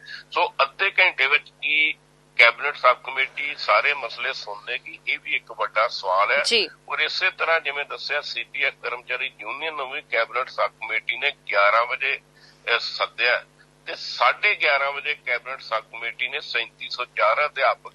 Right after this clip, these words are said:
Speaker 1: ਯੂਨੀਅਨ ਨੂੰ ਮੀਟਿੰਗ ਦਾ ਸਮਾਂ ਦਿੱਤਾ ਹੈ।
Speaker 2: ਜੀ।
Speaker 1: ਸੋ ਕੇਵਲ ਅੱਧੇ ਅੱਧੇ ਘੰਟੇ ਦਾ ਜਿਹੜਾ, ਅਹ, ਸਮਾਂ ਦਿੱਤਾ ਗਿਆ ਹੈ। ਹੁਣ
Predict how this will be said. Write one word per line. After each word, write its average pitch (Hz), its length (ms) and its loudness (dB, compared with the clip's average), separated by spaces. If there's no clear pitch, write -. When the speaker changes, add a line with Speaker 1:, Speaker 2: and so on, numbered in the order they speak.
Speaker 1:
ਯੂਨੀਅਨ 127 340 -10
ਨੂੰ 123 140 -14
ਮੀਟਿੰਗ 98 300 -2
ਦਾ 110 120 4
ਸਮਾਂ 101 340 2
ਦਿੱਤਾ 90 280 -6
ਹੈ। 87 80 0
Speaker 2:
ਜੀ। 196 300 -2
Speaker 1:
ਸੋ 165 160 0
ਕੇਵਲ 165 580 0
ਅੱਧੇ - 240 -2
ਅੱਧੇ 170 240 -2
ਘੰਟੇ 120 260 -2
ਦਾ 117 120 2
ਜਿਹੜਾ, 123 480 2
ਅਹ, 107 300 6
ਸਮਾਂ 113 480 -2
ਦਿੱਤਾ 110 360 -2
ਗਿਆ 123 280 4
ਹੈ। - 100 0
ਹੁਣ 143 200 -2